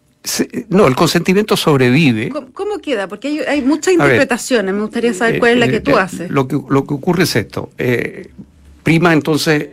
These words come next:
Speaker 1: lo que estaba en el borrador. Cae la propuesta que hacía armonización.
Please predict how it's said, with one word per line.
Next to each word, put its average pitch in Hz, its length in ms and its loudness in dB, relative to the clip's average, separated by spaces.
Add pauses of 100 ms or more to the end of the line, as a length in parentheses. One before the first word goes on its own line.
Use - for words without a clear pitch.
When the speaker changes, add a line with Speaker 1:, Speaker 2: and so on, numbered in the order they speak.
(240)
Speaker 1:
lo 127 120 0
que 123 80 -4
estaba 135 260 2
en 131 60 0
el 120 80 2
borrador. 117 480 0 (340)
Cae 147 480 2
la 113 140 -6
propuesta 135 480 -2
que 135 100 -6
hacía 123 480 -4 (360)
armonización. 113 680 -10